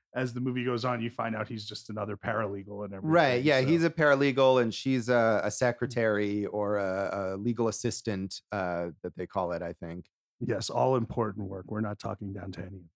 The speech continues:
Speaker 2: No. <laughs> Well, I mean, that's actually a, an exchange in the movie where he says, "Oh, you're a
Speaker 1: Mm-hmm.
Speaker 2: secretary," and she says something about how, "No, she's an assistant," you know, and, and he's a bit dismissive of her position, even though, as you say, he doesn't really have a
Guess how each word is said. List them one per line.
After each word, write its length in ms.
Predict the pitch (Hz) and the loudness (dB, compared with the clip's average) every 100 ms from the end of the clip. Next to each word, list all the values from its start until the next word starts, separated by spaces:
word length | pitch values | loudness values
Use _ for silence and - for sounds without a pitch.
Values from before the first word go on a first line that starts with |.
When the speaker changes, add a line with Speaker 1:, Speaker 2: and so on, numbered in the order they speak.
| - | 0
Speaker 2:
No. 340 | 175 185 151 - | 6 6 6 2
<laughs> 320 | 151 - 262 | -4 2 4
Well, 140 | 262 269 | 6 8
I 60 | |
mean, 140 | 247 247 | 8 8
that's 180 | 240 240 | 8 8
actually 300 | 202 - 180 | 6 6 6
a, 200 | 151 135 | 6 4
an 140 | 143 139 | 2 2
exchange 440 | 135 - 262 185 | 0 4 6 6
in 80 | 151 | 6
the 60 | 147 | 6
movie 360 | 233 220 135 | 6 6 4
where 220 | 117 127 123 | 4 4 2
he 140 | 139 | 2
says, 200 | 127 131 | 2 2
"Oh, 120 | 127 131 | 6 6
you're 200 | 123 120 | 6 4
a 20 | |
Speaker 1:
Mm-hmm. 60 | 110 | 4
Speaker 2:
secretary," 960 | 143 139 127 123 107 101 101 98 101 | 2 2 0 2 2 2 -2 -4 -4
and 600 | - 104 101 98 95 95 90 | -4 -4 -4 -6 -8 -10 -10
she 300 | - 117 107 | -6 -2 -2
says 280 | - 107 | 0 -2
something 360 | - 104 95 101 | -2 -4 -4 -6
about 320 | 95 98 92 | -2 -2 -2
how, 320 | 92 98 92 | -2 -2 -2
"No, 180 | 92 90 | -4 -6
she's 240 | 90 101 87 | -8 -10 -8
an 80 | |
assistant," 640 | 95 - 101 - 90 82 - _ _ _ - | -8 -6 -6 -4 -6 -8 -12 _ _ _ -10
you 100 | 95 | -6
know, 160 | 85 | -4
and, 240 | 85 76 80 | -4 -8 -10
and 140 | 104 | -8
he's 180 | 101 110 | -6 -6
a 40 | |
bit 180 | 101 117 | -4 -4
dismissive 800 | 127 - 139 165 160 147 120 110 - _ - | -2 0 4 4 6 4 4 0 -8 _ -4
of 120 | 123 | 0
her 140 | 123 | 0
position, 580 | 120 120 117 113 117 107 | 0 0 0 0 -2 -2
even 220 | 104 110 | -2 -2
though, 160 | 110 104 | 0 0
as 200 | 98 95 | 0 -4
you 60 | 98 | -4
say, 220 | - 101 | -2 -2
he 140 | 104 | 0
doesn't 280 | 104 95 92 | -2 -2 -4
really 200 | 95 90 | -6 -6
have 180 | 92 87 | -4 -6
a 80 | 85 | -6